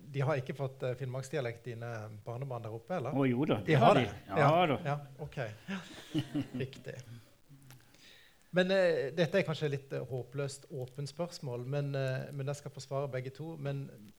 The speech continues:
Speaker 1: men hva er det dere tenker er, hva er viktig for dere i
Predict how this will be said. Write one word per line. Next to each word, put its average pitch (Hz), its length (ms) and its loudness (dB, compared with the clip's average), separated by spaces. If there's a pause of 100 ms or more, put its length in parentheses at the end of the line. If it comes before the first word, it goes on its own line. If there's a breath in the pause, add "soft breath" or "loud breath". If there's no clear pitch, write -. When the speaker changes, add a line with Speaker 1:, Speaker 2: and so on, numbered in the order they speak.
(160)
Speaker 1:
men 151 100 -4
hva 160 140 2
er 151 100 2
det 127 60 -2
dere 151 180 0
tenker 135 400 -6
er, 110 540 -6
hva 160 100 0
er 165 80 -2
viktig 175 320 -8
for 131 100 -8
dere 131 340 -4 (200)
i 135 240 -6